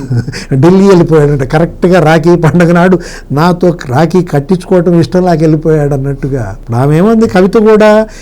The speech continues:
"ఎక్కడ లేవు పంచాయతీలు, ఏ పార్టీలు సరిగ్గా చచ్చారంట" అని చెప్పి తిట్టు వదిలిపెట్టింది. ఇప్పుడు మీ కాంగ్రెస్ పార్టీలో రేవంత్, కోమటిరెడ్డి, మరి వాళ్ళిద్దరూ గుప్సిలు పడతలేదా? లేకపోతే మీ బీజేపీలో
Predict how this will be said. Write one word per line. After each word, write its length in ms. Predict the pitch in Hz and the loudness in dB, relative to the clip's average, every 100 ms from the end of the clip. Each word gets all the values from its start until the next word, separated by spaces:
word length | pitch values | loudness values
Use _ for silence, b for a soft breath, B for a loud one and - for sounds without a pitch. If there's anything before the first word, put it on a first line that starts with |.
| B | B
"ఎక్కడ 240 | 123 - 220 | -8 0 2
లేవు 240 | 233 226 | 4 4
పంచాయతీలు, 640 | 202 196 214 208 - 208 202 | 2 0 2 2 2 4 4
ఏ 40 | |
పార్టీలు 440 | 202 202 180 208 175 | 2 0 2 2 2
సరిగ్గా 400 | 180 185 180 175 | 2 2 2 0
చచ్చారంట" 480 | 156 185 175 175 | 0 -2 0 0
అని 180 | 185 180 | 0 0
చెప్పి 140 | 180 175 | -2 -2
తిట్టు 240 | 175 180 | -2 0
వదిలిపెట్టింది. 460 | 156 123 120 117 98 - B B - | -2 -2 -6 -6 -10 -16 B B -16
ఇప్పుడు 200 | - 101 B B | -12 -12 B B
మీ 120 | 143 151 | -2 0
కాంగ్రెస్ 440 | 151 185 190 - 170 | 0 2 2 0 0
పార్టీలో 440 | 156 160 165 160 | -2 0 2 2
రేవంత్, 720 | 156 175 175 175 170 170 170 170 B - | 2 2 4 2 2 0 0 -2 B -4
కోమటిరెడ్డి, 840 | 165 180 151 156 165 151 170 170 B B | 0 0 0 0 0 2 2 0 B B
మరి 120 | 131 | -2
వాళ్ళిద్దరూ 600 | 147 151 160 175 165 143 123 - 151 | 0 2 2 2 2 0 -2 -4 -2
గుప్సిలు 360 | 160 - 175 | 0 0 2
పడతలేదా? 760 | 147 147 170 156 151 143 151 - - - - - B B B B | 2 -2 -2 0 0 0 -2 -6 -12 -14 -16 -16 B B B B
లేకపోతే 440 | 170 180 185 170 180 | 0 0 0 0 2
మీ 120 | 175 | 2
బీజేపీలో 880 | 147 202 196 190 196 180 175 151 | 4 4 4 2 2 2 4 2